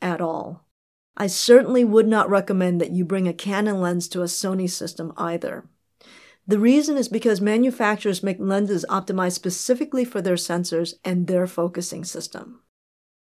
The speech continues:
The focusing system for D S L R and mirrorless are different, and their lenses are designed for those specific systems.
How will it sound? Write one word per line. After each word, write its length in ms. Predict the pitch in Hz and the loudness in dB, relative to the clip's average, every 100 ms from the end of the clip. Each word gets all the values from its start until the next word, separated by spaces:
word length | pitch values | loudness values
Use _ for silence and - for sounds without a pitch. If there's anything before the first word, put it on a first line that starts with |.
| _ - | _ -4
The 120 | 202 | 0
focusing 500 | 254 262 320 320 277 | 6 6 4 0 0
system 460 | 240 214 - 202 | 0 -2 0 0
for 160 | 190 185 | 0 -2
D 200 | 156 202 | 0 2
S 220 | 220 233 | 2 2
L 140 | 233 190 | 0 2
R 280 | 170 165 - | 2 0 -2
and 180 | 180 175 | -2 2
mirrorless 440 | 180 190 190 185 - | 2 0 -2 -4 -6
are 120 | 180 | -8
different, 680 | - - 175 - 156 - - _ _ | -8 -6 -4 -4 -10 -12 -20 _ _
and 160 | 185 180 | 0 2
their 140 | 180 | 2
lenses 460 | 180 196 214 226 220 | 2 2 2 0 -2
are 140 | 190 | -4
designed 600 | 170 170 175 190 190 185 | -2 -4 -2 -2 0 -2
for 140 | 180 | -4
those 420 | 170 - 180 196 180 | -6 -2 0 0 -2
specific 580 | - 180 - 175 175 | -4 -6 -4 -4 -6
systems. 760 | - - 175 - - - 175 - | -6 -8 -8 -8 -12 -14 -16 -18